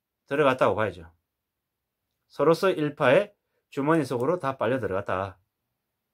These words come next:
그 소로스 일당의 최대 피해자는 일본이었던 거죠. 그리고도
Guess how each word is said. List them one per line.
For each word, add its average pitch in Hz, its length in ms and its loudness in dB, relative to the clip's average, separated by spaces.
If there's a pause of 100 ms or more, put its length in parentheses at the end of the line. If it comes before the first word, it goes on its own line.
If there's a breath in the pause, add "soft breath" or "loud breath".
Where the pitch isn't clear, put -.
(1900)
그 123 420 2
소로스 147 720 -2
일당의 135 560 -4 (320)
최대 190 300 2
피해자는 160 540 2 (840)
일본이었던 156 600 -6
거죠. - 240 -20 (2750)
그리고도 175 640 0